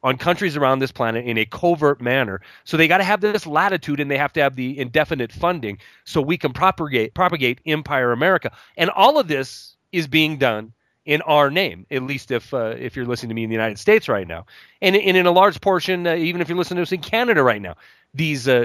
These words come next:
these events are being done in our name. Now, uh, earlier when I was talking or sending messages back and forth with Stefan, giving him, uh, ideas of the topics, uh, besides his awesomeness, which we decided we didn't have enough time to talk about tonight,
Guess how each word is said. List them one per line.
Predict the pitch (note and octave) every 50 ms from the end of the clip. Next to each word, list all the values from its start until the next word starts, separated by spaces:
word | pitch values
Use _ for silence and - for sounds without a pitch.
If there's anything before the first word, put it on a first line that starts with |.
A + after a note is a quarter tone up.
| A#2+ C#3
these | C3+ C3 B2+ A#2+
events | B2+ B2+ C3 B2 -
are | B2
being | A2+ A#2+ A2 G#2+
done | G#2+ G#2+ G2+ G2+ G#2+ -
in | - B2+ A2+ A2+
our | A2
name. | A#2 D#3 D#3 G#2+ A#2
Now, | - B2 A2+ G#2 - _ _ _ _ _ _ _
uh, | - A#2+ A#2+ -
earlier | - D3+ D3+ D3+ C#3 B2+
when | B2+ B2+
I |
was | A#2+ -
talking | C#3 C3 B2+ A#2+ C3 A#2 A#2 A#2+
or | A#2+ B2 A#2+ A2+ A#2+ A#2+
sending | - C#3+ C3 B2
messages | A#2+ A#2 A2 A2 A#2+ A#2
back | A2 B2 A2+ A2+ -
and | G#2+
forth | - B2 A#2 A2+ A2+ -
with | A2+ G#2
Stefan, | - - A#2 - - C#3+ D3+ C#3+ C3+ B2+ A2+ - _ - - _
giving | _ - B2+ A#2 A#2+ A#2 A2+
him, | A#2 A2+ A2+ A2
uh, | A2 G#2+ A#2
ideas | A#2 B2+ A#2 A2+ A2 A#2+ A#2+ A#2 A2
of | G#2+
the | G#2+ -
topics, | - C#3+ D3+ C#3+ - B2+ A2+ A2+ - - _ - _ _ _ _ _ _ -
uh, | A#2+ A2+ A#2
besides | A#2 B2+ B2+ - F#3+ F3+ F#3+ G3 - -
his | F#3+ E3 C#3+ -
awesomeness, | - D3+ E3 F#3 F#3 - F#3 D#3+ B2+ A#2 A2 A#2 A#2+ -
which | C#3 B2 - -
we | C3 -
decided | C3 C3 - - B2+ A#2+ A#2+ B2 A#2 A2+ - _ _ _ _ _
we | C3 C3
didn't | C3 D3+ D3 D3
have | C3+ B2+
enough | C3 B2+ -
time | - B2+ A#2+ A2+
to | G#2+
talk | F#2+ A#2+ G#2+ G#2 G#2+
about | G#2 G#2+ G2+ G2+ -
tonight, | - G#2+ G2+ G2 G2 G2+